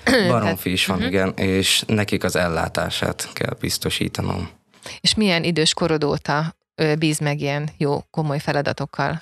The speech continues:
Speaker 1: édesapád?
Speaker 2: Én azt gondolom, hogy,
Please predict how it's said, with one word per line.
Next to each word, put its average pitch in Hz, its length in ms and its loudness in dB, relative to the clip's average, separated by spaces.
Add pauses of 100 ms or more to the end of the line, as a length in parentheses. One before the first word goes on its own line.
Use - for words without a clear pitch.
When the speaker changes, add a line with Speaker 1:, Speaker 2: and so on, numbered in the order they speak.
(140)
Speaker 1:
édesapád? 156 800 -2 (340)
Speaker 2:
Én 113 140 2
azt 110 160 2
gondolom, 98 500 2
hogy, 101 280 0